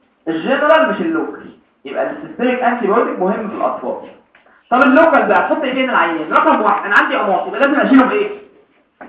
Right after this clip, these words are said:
باي ايه؟ باي لوشن. يبقى هستخدم اي لوشن تو ريموف ذا ديسشارج. عندك كذا مثال، بوريك اسيد أربعة في المية، سلاين. ممكن يا جماعه الموضوع بسيط، ممكن اجيب شويه ميه اغليهم، دي رايل ووتر، وانضف بيهم.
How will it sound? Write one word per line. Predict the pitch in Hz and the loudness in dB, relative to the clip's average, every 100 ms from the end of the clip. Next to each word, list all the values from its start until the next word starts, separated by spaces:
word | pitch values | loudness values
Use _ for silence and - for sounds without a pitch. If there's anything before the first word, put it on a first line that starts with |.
| - | 0
باي | 175 214 | 2 4
ايه؟ | 220 220 - - - - - | 4 2 -2 -12 -18 -20 -6
باي | - 185 | 0 2
لوشن. | 233 262 - - | 4 2 0 -8
يبقى | - | -8
هستخدم | - 262 294 285 - | -6 0 2 2 2
اي | 254 | 2
لوشن | 226 285 311 311 - | 4 2 4 0 0
تو | 226 | -2
ريموف | 214 226 294 262 | -2 0 0 2
ذا | 208 180 170 | 0 -2 -4
ديسشارج. | 170 156 - 269 | -2 0 2 2
عندك | 269 | 2
كذا | 240 226 | 0 -2
مثال، | 196 196 - - - - - _ - | -2 -6 -6 -10 -20 -20 -20 _ 0
بوريك | 427 427 | 0 2
اسيد | 202 202 - | 0 0 -2
أربعة | - 349 - | 2 2 2
في | 330 | -2
المية، | 165 165 - - _ - | -6 -6 -8 -16 _ 0
سلاين. | 175 190 185 165 - - - | 4 4 4 -2 -10 -18 -8
ممكن | 226 320 285 240 | 0 0 2 0
يا | |
جماعه | 220 240 277 | 0 4 4
الموضوع | 220 220 277 254 | 4 4 4 4
بسيط، | 269 269 | 0 -2
ممكن | 254 269 | 0 0
اجيب | 240 254 | 0 0
شويه | 269 269 | 2 2
ميه | 247 262 247 | 2 2 2
اغليهم، | - 190 196 262 320 320 - - _ _ _ _ _ _ | 2 0 2 4 6 4 -2 -16 _ _ _ _ _ _
دي | 196 | 0
رايل | 208 254 247 | 2 4 2
ووتر، | 214 269 339 320 | -2 2 4 2
وانضف | 247 269 262 - | 0 -2 -2 -4
بيهم. | 196 | -12